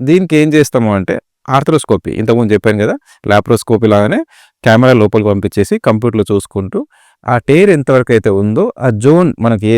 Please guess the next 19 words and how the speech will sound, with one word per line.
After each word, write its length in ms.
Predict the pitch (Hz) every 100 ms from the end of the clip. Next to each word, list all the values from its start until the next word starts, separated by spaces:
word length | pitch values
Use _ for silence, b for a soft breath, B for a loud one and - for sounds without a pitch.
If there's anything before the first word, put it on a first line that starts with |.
| 113
కొన్ని 180 | 92 123
జోన్స్ 280 | 110 147 147
ఉంటాయి, 200 | 113 92
ఆ 120 | - 110
జోన్ 280 | 98 120 156 139
బట్టి 300 | 120 - 254
దాన్ని 280 | 190 185 214 - _ _ -
రిపేర్ 380 | 120 113 151 156
చేయాలా, 420 | 135 127 123 185 285
దాన్ని 240 | 147 160 160
బ్యాలెన్సింగ్ 540 | 117 120 131 - 123
చేయాలని 380 | 110 101 101 135
చూసుకుంటాం. 480 | 208 113 - 87 82 _ b b b -
But 160 | 180 - -
results 380 | 131 165 233 226
are 120 | 214
very 200 | 135 143
good 160 | 120 95
actually. 380 | 90 - 87